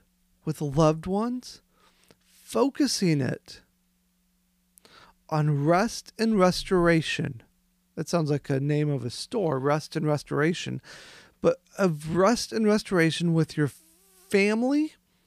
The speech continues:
and your church, where you can say, "I'm going to put my focus on God first. I'm gonna put my focus on family so we can focus on God, focus on family,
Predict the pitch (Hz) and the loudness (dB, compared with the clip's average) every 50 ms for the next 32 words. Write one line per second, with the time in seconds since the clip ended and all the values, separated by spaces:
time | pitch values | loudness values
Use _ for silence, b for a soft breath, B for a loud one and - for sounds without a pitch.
0 | _ _ _ _ b b b b b b b _ - 208 214 214 202 220 220 214 | _ _ _ _ b b b b b b b _ 4 4 6 6 6 4 4 2
1 | - - - - 247 220 - - _ _ - - - - _ B B B B B | 0 -2 -4 -4 -4 -4 -4 -8 _ _ -20 -18 -18 -18 _ B B B B B
2 | B B B B 208 214 202 185 185 214 233 247 - - 226 202 170 - - - | B B B B 6 6 6 8 8 8 8 6 6 4 2 2 2 0 0 2
3 | 214 190 180 156 151 180 190 196 180 180 196 208 233 247 214 226 - - 208 - | 4 4 4 4 2 2 2 2 2 2 2 4 4 2 0 -2 -4 -4 -4 -4
4 | - 175 170 - - - - 202 202 226 - - 254 - - 262 269 277 262 226 | -2 -2 -2 -2 -4 -6 -4 -2 -2 -2 0 -2 -2 -2 0 -2 -2 -2 0 2
5 | 262 143 135 127 135 156 165 - - - - 175 147 139 143 147 - - - - | 4 4 4 4 4 2 0 -2 -6 0 2 4 4 4 4 0 -2 -6 -12 -14
6 | - B B B B B B - 165 156 175 170 - 160 185 - 175 170 156 - | -20 B B B B B B -2 0 2 2 2 2 -2 -4 0 0 -2 0 0
7 | - 202 220 208 - 240 - - 240 233 233 214 - - - 240 240 233 214 196 | 0 -2 -2 0 -2 -4 -2 0 0 0 0 -2 -4 -4 -2 0 2 2 2 4
8 | 175 156 160 156 - - 170 165 180 202 202 - - 196 180 175 160 B B B | 4 4 2 2 0 -2 -2 2 2 2 2 0 0 2 2 2 2 B B B
9 | B B B B B - - 214 214 233 - - 240 - - 240 240 247 208 208 | B B B B B -6 0 2 2 2 2 0 -2 0 0 0 0 0 2 4
10 | 160 139 131 127 139 151 - B B B B B B B B _ - - 214 226 | 4 4 4 2 0 -2 -4 B B B B B B B B _ -2 0 0 0
11 | - 247 226 - 240 247 247 214 - - 214 180 165 151 143 143 139 135 135 135 | 0 0 -2 0 0 -2 -2 -2 -2 0 2 4 4 4 2 2 2 0 0 -2